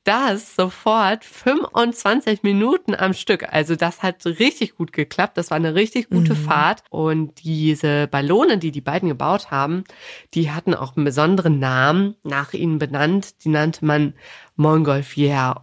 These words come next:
Speaker 1: oder auf Deutsch wird man Montgolfiere wahrscheinlich sagen. Ja, und auch er kam heile wieder am Boden an. Also das war ein richtiger Erfolg, die Tour.
Speaker 2: Ja, Wahnsinn. Also der erste Mensch, der da mit dem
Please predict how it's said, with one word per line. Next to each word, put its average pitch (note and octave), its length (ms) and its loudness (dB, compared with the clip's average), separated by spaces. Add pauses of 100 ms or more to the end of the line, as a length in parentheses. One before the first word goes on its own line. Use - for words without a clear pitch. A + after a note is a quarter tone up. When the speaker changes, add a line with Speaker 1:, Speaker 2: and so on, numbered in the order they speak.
Speaker 1:
oder C3+ 420 -2 (480)
auf - 120 -18
Deutsch C3+ 480 -2
wird C3+ 160 -4
man C3+ 220 0
Montgolfiere C3+ 840 0
wahrscheinlich C3+ 500 -2
sagen. C#3 440 2 (800)
Ja, D3 260 4
und B2+ 180 -4
auch - 180 -4
er F3 220 4
kam E3 540 2
heile D#3+ 360 4
wieder C#3+ 320 -2
am C3+ 120 0
Boden C3 380 0
an. B2+ 360 -4 (220)
Also C#3 260 -6
das C3+ 280 -6
war C#3+ 80 0
ein C3+ 80 -2
richtiger C3 380 -2
Erfolg, - 640 -6
die C3 160 -8
Tour. C3 400 -4 (180)
Speaker 2:
Ja, F3 500 2
Wahnsinn. F#3+ 840 0
Also E3 300 -4
der F3 180 0
erste G#3 400 -2
Mensch, F#3+ 400 0
der F3 160 -2
da F#3 400 0
mit G3 240 -6
dem F3+ 380 0